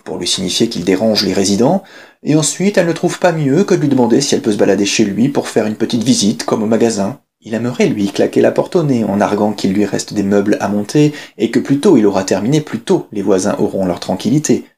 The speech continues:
ce qui constituerait une réaction appropriée. Mais il prend conscience qu'une autre option s'offre à lui. Quand on bricole, on va jusqu'au bout. Reprenant confiance, et se débarrassant de ses mauvais souvenirs d'enfance,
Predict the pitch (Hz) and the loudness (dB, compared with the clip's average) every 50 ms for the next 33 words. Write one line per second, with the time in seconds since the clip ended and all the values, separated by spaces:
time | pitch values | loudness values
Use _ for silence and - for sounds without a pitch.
0 | _ _ _ - - - - 95 - - - - - - 101 - - 101 101 101 | _ _ _ -20 -20 -16 -14 -12 -8 -8 -8 -6 -6 -6 -6 -4 -2 0 0 0
1 | 95 95 98 - 95 92 - - 107 101 - 101 101 - 131 147 196 196 - - | 0 0 -2 -2 -2 -2 -2 -2 -2 -2 -2 -2 -4 -2 0 2 2 2 0 -2
2 | - _ _ _ _ _ _ _ _ _ - 120 131 196 190 - - 214 - 208 | -8 _ _ _ _ _ _ _ _ _ -8 -4 -2 -2 -2 0 -2 0 2 2
3 | 196 - - - 240 226 226 - - 135 139 151 147 - - 151 143 - - - | 0 0 2 2 2 2 2 0 0 2 2 2 2 2 0 -2 -2 -2 -2 -2
4 | 139 123 113 - - 104 95 - - - 95 85 82 80 - - _ _ _ _ | 0 0 2 2 2 0 0 -2 -4 -6 -4 -4 -6 -10 -12 -16 _ _ _ _
5 | _ _ _ _ _ _ - - 113 - 131 131 135 147 147 139 143 143 160 175 | _ _ _ _ _ _ -16 -14 -8 -4 0 2 2 2 2 4 4 4 4 4
6 | 196 196 - - _ _ _ _ _ _ - - 90 85 95 95 92 135 156 - | 2 0 -4 -8 _ _ _ _ _ _ -20 -12 -6 -4 -4 -2 -2 -2 -4 -2
7 | - - - - - - - _ _ _ _ _ _ _ _ _ _ _ _ _ | 0 0 0 -2 -2 -10 -12 _ _ _ _ _ _ _ _ _ _ _ _ _
8 | _ _ _ _ _ _ _ _ _ _ _ - - - - 98 101 - 107 98 | _ _ _ _ _ _ _ _ _ _ _ -18 -12 -8 -6 -4 -4 -2 -2 -2
9 | - - 156 180 202 190 - - - - - _ - - - - 139 147 156 170 | 0 0 0 0 0 -2 -2 -2 -2 -4 -6 _ -8 -4 0 2 4 4 4 4
10 | 147 - 160 156 - - 120 104 98 95 98 98 101 101 - 117 117 - 107 98 | 2 0 -2 -2 -2 0 0 0 0 0 0 0 0 0 0 0 0 -2 -4 -2
11 | 92 92 110 123 123 - - 160 175 196 202 - - - - | -2 0 -2 -2 -2 0 0 0 0 0 0 0 -2 -4 -4